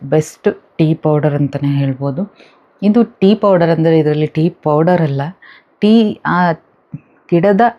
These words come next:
ಎಲೆಗಳು ಒಣಗಿಸಿ ಅವ್ರು ಇದನ್ನ ಟೀ ಪೌಡರ್ ಆಗಿ ಕನ್ವರ್ಟ್ ಮಾಡಿ ಇಟ್ಟಿದ್ದಾರೆ. ಮೀನ್ಸ್ ಅದನ್ನ ಪೌಡರ್ ಏನ್ ಮಾಡಿಲ್ಲ, ಹಾಗೆ ಆ ಎಲೆಗಳು, ಚಿಕ್ಕ ಚಿಕ್ಕ ಎಲೆಗಳನ್ನ ಡ್ರೈ ಮಾಡಿ ಹಾಗೆ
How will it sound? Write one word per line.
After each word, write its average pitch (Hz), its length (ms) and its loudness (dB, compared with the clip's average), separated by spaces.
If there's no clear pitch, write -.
ಎಲೆಗಳು 180 640 2
ಒಣಗಿಸಿ 160 680 -2
ಅವ್ರು 151 200 0
ಇದನ್ನ 151 320 0
ಟೀ 180 160 -4
ಪೌಡರ್ 151 360 -2
ಆಗಿ 147 240 -2
ಕನ್ವರ್ಟ್ 139 480 -2
ಮಾಡಿ 135 240 -2
ಇಟ್ಟಿದ್ದಾರೆ. 135 420 -6
ಮೀನ್ಸ್ 151 200 0
ಅದನ್ನ 151 300 2
ಪೌಡರ್ 151 360 0
ಏನ್ 160 220 2
ಮಾಡಿಲ್ಲ, 143 380 0
ಹಾಗೆ 170 320 0
ಆ 165 100 0
ಎಲೆಗಳು, 147 420 0
ಚಿಕ್ಕ 160 240 -6
ಚಿಕ್ಕ 147 220 -6
ಎಲೆಗಳನ್ನ 147 440 -4
ಡ್ರೈ 151 240 0
ಮಾಡಿ 165 420 0
ಹಾಗೆ 156 320 -2